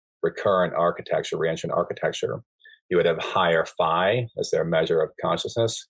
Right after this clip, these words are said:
and therefore you have more interest in consciousness in those, you know, more integrated and recurrent architecture, um, substrates. We would say in our theory, it's not just about information flows per se.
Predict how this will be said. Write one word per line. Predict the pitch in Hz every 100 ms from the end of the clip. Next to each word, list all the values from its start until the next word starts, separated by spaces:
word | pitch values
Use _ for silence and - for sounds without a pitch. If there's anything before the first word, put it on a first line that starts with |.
| _ _ _ _ -
and | 90
therefore | 87 85 -
you | 78
have | 80
more | 82 80 85
interest | 85 82 78
in | 80 80
consciousness | - 85 80 82 80 78 -
in | - 80
those, | 78 76 78 - _ - - -
you |
know, | 82
more | 80 78 78 78 -
integrated | 110 101 82 80 78 78 - _ _
and | 90 85
recurrent | 80 - 92 82 82
architecture, | 82 78 85 82 80 - 78 78 - _ _ _ _ -
um, | 78 78
substrates. | 76 143 127 - 85 - - - - _ _ _ _ -
We | 113 127
would | 110
say | - 98 90
in | 90
our | 95 104
theory, | - 87 82 80 80
it's | - -
not | 92 87
just | 90 -
about | 87 82 - - _ _ -
information | 175 175 175 175 170 175
flows | - 92 82 -
per | 87 80
se. | - 135 107 85 80